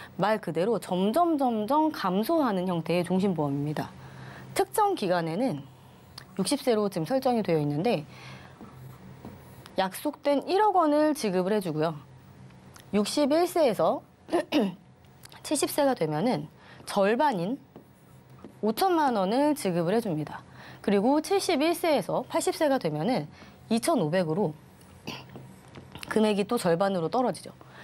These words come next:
그리고 팔십 세 이후부터는 천만 원의 금액만 남기 때문에 장점으로는 정기보험과 거의 비슷하게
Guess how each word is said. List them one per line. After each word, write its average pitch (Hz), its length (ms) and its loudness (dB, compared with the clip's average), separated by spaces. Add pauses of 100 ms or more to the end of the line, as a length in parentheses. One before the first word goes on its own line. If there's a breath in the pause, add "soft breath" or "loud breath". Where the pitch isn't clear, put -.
(160 loud breath)
그리고 254 480 4
팔십 381 340 0
세 302 140 0
이후부터는 196 880 0 (220 loud breath)
천만 381 380 4
원의 302 200 2
금액만 180 400 -2
남기 147 300 -2
때문에 160 560 0 (340 loud breath)
장점으로는 196 1040 0 (540 loud breath)
정기보험과 247 920 2
거의 220 360 0
비슷하게 214 800 -2